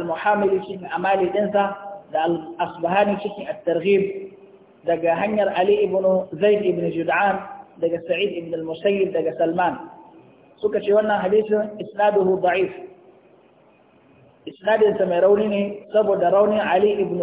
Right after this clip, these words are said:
Zaid. Ibn Sa'd yake cewa yana da rauni kuma ba a kafa hujja da shi. Ibn Hanbal yana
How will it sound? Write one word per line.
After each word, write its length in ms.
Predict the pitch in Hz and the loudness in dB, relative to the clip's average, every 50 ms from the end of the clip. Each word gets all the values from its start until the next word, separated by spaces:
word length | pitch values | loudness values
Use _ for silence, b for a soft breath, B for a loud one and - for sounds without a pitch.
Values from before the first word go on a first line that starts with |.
| 170 | 2
Zaid. 380 | 165 180 175 175 175 180 175 170 - - - - - - _ - | 4 4 4 4 2 -2 -4 -6 -10 -12 -14 -16 -18 -20 _ -6
Ibn 180 | 175 165 170 175 175 165 | -6 -4 -4 -6 -4 0
Sa'd 180 | 226 208 208 202 | 2 2 2 4
yake 260 | 202 196 202 190 190 196 | 2 0 0 -2 -4 -2
cewa 460 | - 202 196 190 190 190 190 190 185 - - - - - - - | 0 2 2 4 4 2 0 -2 -6 -10 -14 -18 -18 -20 -4 -2
yana 240 | 196 196 196 185 160 | 0 2 2 2 2
da 100 | 165 170 | 2 4
rauni 240 | 190 208 208 214 202 - | 4 4 4 2 0 0
kuma 160 | 214 214 202 | 0 0 2
ba 100 | 214 208 185 | 2 2 0
a 80 | 180 - | 0 -2
kafa 160 | 190 185 185 | -4 -4 -2
hujja 320 | 170 180 180 160 170 160 147 | -2 -2 0 0 -2 -2 -2
da 80 | - | -4
shi. 240 | - - - - - - - _ _ _ _ _ _ - | -8 -10 -12 -14 -20 -20 -20 _ _ _ _ _ _ -8
Ibn 160 | 165 165 170 | -8 -6 -6
Hanbal 340 | 170 165 208 214 214 208 196 | -4 -4 -2 0 2 2 2
yana 240 | 208 208 196 185 | 2 2 0 -2